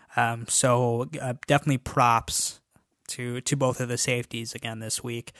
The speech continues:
Uh, I guess the, the only issue on, uh, the secondary would be a couple of the penalty calls against Trey Waynes, uh, which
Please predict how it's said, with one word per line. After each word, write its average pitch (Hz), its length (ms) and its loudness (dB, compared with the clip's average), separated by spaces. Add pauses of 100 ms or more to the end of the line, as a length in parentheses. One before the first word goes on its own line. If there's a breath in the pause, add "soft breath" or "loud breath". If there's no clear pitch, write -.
(280 loud breath)
Uh, 127 40 2
I 123 160 4
guess 139 200 2
the, 143 200 2
the 151 180 6
only 147 280 4
issue 131 540 2 (360 soft breath)
on, 117 560 2 (440)
uh, 107 340 -8 (220)
the - 100 -10
secondary 120 600 2
would 117 220 -4
be 113 280 -6
a 117 120 -6
couple 120 380 -2
of 120 320 -6
the 117 120 -8
penalty 160 280 4
calls 123 320 0
against 117 280 -6
Trey 117 140 -2
Waynes, 123 680 0 (240 soft breath)
uh, 139 160 0
which - 480 0